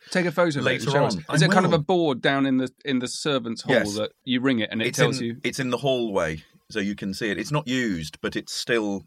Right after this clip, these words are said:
Speaker 2: but it's very much still there. So that's Powderham Castle in Devon.
Speaker 1: That's
Speaker 2: Uh,
Speaker 1: interesting. So I was, um, I've always, one of the interesting things we've been thinking about is people's reaction to bells, whether it, they, they
Speaker 2: Mm.
Speaker 1: enjoy the peal-, pealing of bells,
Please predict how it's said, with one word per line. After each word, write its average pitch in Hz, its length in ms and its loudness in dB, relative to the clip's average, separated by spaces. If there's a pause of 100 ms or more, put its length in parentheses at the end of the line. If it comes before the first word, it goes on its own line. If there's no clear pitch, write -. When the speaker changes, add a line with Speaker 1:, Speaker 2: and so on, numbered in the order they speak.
(300)
Speaker 2:
but 104 100 -8
it's 87 80 -10
very 113 180 0
much 104 160 -6
still 107 220 -4
there. 107 160 0 (200)
So - 100 -12
that's 117 100 -10
Powderham 127 320 -2
Castle 110 460 -4
in 107 240 -4
Devon. 98 440 -2 (320)
Speaker 1:
That's 185 180 2
Speaker 2:
Uh, 208 40 4
Speaker 1:
interesting. 170 240 2
So 165 80 0
I 165 100 0
was, 170 160 -2
um, 156 240 0
I've 147 140 -2
always, 165 180 -2 (360)
one 147 420 0
of 147 80 0
the 165 160 -8
interesting 135 320 0
things 123 320 0 (100)
we've - 180 -6
been 113 280 2 (680)
thinking 135 280 4
about 95 340 0
is 113 160 -2
people's 113 320 -2
reaction 117 480 -2
to - 80 -16
bells, - 400 -8
whether 104 200 -6 (100)
it, 117 140 -6 (120)
they, 107 140 -4
they 104 240 -2
Speaker 2:
Mm. 262 400 -4
Speaker 1:
enjoy 170 340 6
the 139 80 2
peal-, 127 420 2
pealing 123 260 2
of 107 60 -2
bells, 110 500 2